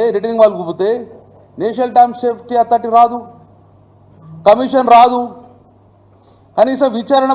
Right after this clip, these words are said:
కూడా ఆదించారు. ఎస్ఎల్బిసి పెద్ద దుర్ఘటన, ఎనిమిది మంది చనిపోయారు. ఆ ఎనిమిది మంది చనిపోతే ఎన్డీఎస్ఏ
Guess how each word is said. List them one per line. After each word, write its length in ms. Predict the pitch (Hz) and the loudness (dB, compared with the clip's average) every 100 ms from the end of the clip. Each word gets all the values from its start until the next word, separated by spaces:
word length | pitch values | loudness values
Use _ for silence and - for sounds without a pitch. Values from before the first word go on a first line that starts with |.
| 262 | 2
కూడా 100 | 233 | 2
ఆదించారు. 540 | 233 254 226 254 233 - - - _ _ _ _ _ _ _ _ _ _ _ _ _ _ _ - 202 | 2 -2 -4 0 0 -4 -14 -20 _ _ _ _ _ _ _ _ _ _ _ _ _ _ _ -6 -2
ఎస్ఎల్బిసి 560 | 247 294 285 269 254 196 - - _ _ _ _ _ _ _ _ _ - | 2 2 2 -6 -8 -10 -16 -20 _ _ _ _ _ _ _ _ _ -4
పెద్ద 160 | 196 254 180 | 0 0 0
దుర్ఘటన, 400 | 214 233 233 202 175 - - _ _ _ _ _ _ _ _ 135 202 | 0 0 0 -2 -4 -10 -20 _ _ _ _ _ _ _ _ -6 -4
ఎనిమిది 240 | 247 262 233 | -2 -2 -2
మంది 140 | 247 254 | -2 0
చనిపోయారు. 500 | 233 233 247 240 220 - - - _ _ _ _ _ _ _ - | -2 0 0 0 -2 -12 -20 -20 _ _ _ _ _ _ _ -2
ఆ 80 | 277 202 | -2 -2
ఎనిమిది 180 | 233 262 | -4 -4
మంది 100 | 269 262 | -4 -4
చనిపోతే 420 | 254 233 254 262 285 285 - - - - - | -4 -2 -2 2 2 2 -2 -18 -20 -16 -8
ఎన్డీఎస్ఏ 480 | 190 226 233 233 247 | -6 -2 -2 0 2